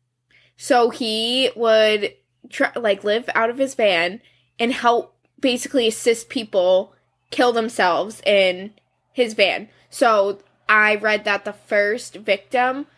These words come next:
was, I think she was, like, fifty-four, and she got, I think it was cancer,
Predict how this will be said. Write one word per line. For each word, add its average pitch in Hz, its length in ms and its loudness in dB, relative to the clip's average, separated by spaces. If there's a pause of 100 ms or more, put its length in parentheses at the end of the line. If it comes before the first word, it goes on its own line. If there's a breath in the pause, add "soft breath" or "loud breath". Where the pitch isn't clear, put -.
(160)
was, 214 340 2
I 196 120 -2
think 226 220 -8
she 247 100 -8
was, 208 220 -4
like, 180 200 -2
fifty-four, 214 1000 -2
and 190 720 0
she 180 880 -4 (240)
got, 185 360 0
I 196 80 -2
think 202 220 -8
it 202 60 -4
was 147 140 -6
cancer, 214 760 0